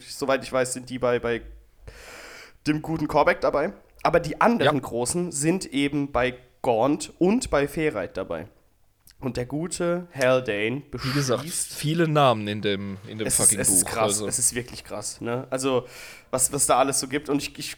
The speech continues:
Speaker 1: kann jetzt auch nicht die Einzelheiten von den ganzen Tanitern mehr aufzählen, obwohl mein Gedächtnis relativ gut ist. Aber es ist, es ist zu viel. Ähm, genau, der gute Haldane verlangt von einem der Arztjünglinge, äh, einen Spiegel.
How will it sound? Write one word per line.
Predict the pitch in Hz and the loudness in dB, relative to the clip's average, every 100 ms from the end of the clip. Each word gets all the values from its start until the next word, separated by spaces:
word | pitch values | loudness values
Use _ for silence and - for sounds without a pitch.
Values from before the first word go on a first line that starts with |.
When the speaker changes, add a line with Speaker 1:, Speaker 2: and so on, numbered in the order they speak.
| _ - | _ 2
Speaker 1:
kann | 160 | 4
jetzt | 160 147 | 4 4
auch | 151 | 4
nicht | 143 | 4
die | 123 | 2
Einzelheiten | 131 127 123 - | 2 0 -2 -4
von | 127 | -4
den | 120 | -2
ganzen | 123 135 | -2 -4
Tanitern | 131 127 123 123 | -4 -4 -4 -4
mehr | 110 | 0
aufzählen, | 123 - 123 | -2 -2 -2
obwohl | 117 139 | 0 2
mein | 131 | 2
Gedächtnis | 107 117 - - | 0 -4 -6 -4
relativ | 117 113 - | -4 -4 -12
gut | 110 110 | -16 -12
ist. | - - | -10 -2
Aber | 123 113 120 | 0 2 2
es | 120 | 0
ist, | 117 - - | 0 -2 -2
es | 123 | -4
ist | 120 | -8
zu | 120 | -8
viel. | - 95 - - - - - | -10 -12 -14 -18 -20 -20 -4
Ähm, | 143 143 135 123 - _ _ - | 2 4 4 0 -6 _ _ -2
genau, | 135 120 | 0 0
der | 123 | -2
gute | 147 165 143 | -6 -4 0
Haldane | 139 120 110 165 - _ _ _ - - | 0 0 -2 -4 -10 _ _ _ -20 -6
verlangt | 151 135 165 - | 0 4 4 2
von | - 143 | -4 0
einem | 123 147 147 | 4 4 4
der | 135 - | 2 2
Arztjünglinge, | 127 - - 147 143 143 127 127 180 247 _ _ | 2 2 -2 0 -2 -2 -2 -2 -2 -6 _ _
äh, | 120 127 | 2 4
einen | - 143 | 4 0
Spiegel. | 156 269 127 104 | 0 -4 -4 -6